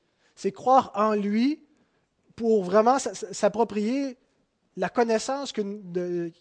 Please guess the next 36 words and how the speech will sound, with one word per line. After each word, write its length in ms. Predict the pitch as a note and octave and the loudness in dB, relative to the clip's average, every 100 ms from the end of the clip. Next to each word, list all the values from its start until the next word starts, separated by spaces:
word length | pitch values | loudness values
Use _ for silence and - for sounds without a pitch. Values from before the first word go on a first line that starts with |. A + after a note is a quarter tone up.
| _ | _
qu'il 200 | G#3+ G3 | 2 6
a 80 | G3 | 6
révélée 640 | F#3+ A#3+ A3+ G3+ A#3 C4+ _ _ _ | 4 0 0 0 -2 -4 _ _ _
et 100 | F#3 | 2
avoir 300 | F#3+ F#3+ A3+ | 2 4 2
une 80 | G#3 | 4
relation 440 | A3+ C4+ A#3+ - B3+ | 2 4 2 2 0
avec 260 | G3+ F#3+ | 0 -2
lui 80 | A#3+ | -4
par 180 | A#3+ G#3+ | -2 0
la 140 | F#3+ | -2
foi. 280 | - G#3 D#3+ _ _ _ _ _ - | -4 -6 -6 _ _ _ _ _ -6
Hein, 100 | F3+ | -2
on 120 | F#3+ | 0
parle 260 | G#3+ B3 G#3+ | 2 2 4
de 60 | |
la 160 | F#3 F3+ | 4 4
foi 160 | A#3 | 2
comme 180 | B3 G#3 | -2 -4
quelque 240 | G3+ G3 F#3 | -4 -6 -4
chose 260 | A3 G#3+ | -4 -4
de 80 | F3 | -4
personnel. 420 | G#3+ G#3+ G3 F#3 | -2 -2 -2 -4
As-tu 200 | F3 - | -4 -6
une 100 | A3 | -10
foi 260 | - A#3+ A#3+ | -6 -2 -2
personnelle 720 | A#3+ A#3 - G#3 A3 A3+ G#3 | -2 -6 -4 -4 -2 -4 -4
en 200 | F#3 G3 | -6 -6
Dieu ? 340 | F#3 D#3+ F#3 D#3 _ _ _ _ _ _ _ F#3+ | -6 -6 -4 -4 _ _ _ _ _ _ _ -14
Est-ce 140 | F3 | -8
que 80 | G3 | -6
Jésus 440 | F3+ G#3 F#3+ B3 | -4 -6 -4 -6
est 120 | A3 | -4
ton 140 | G3+ G3 | -4 -6
sauveur 540 | - A3 G#3 A3 A3+ - _ | -2 0 2 4 4 0 _
personnel ? 800 | - A3+ - G#3 G3 G3 F3+ C#3 | -2 -2 2 2 2 0 0 -6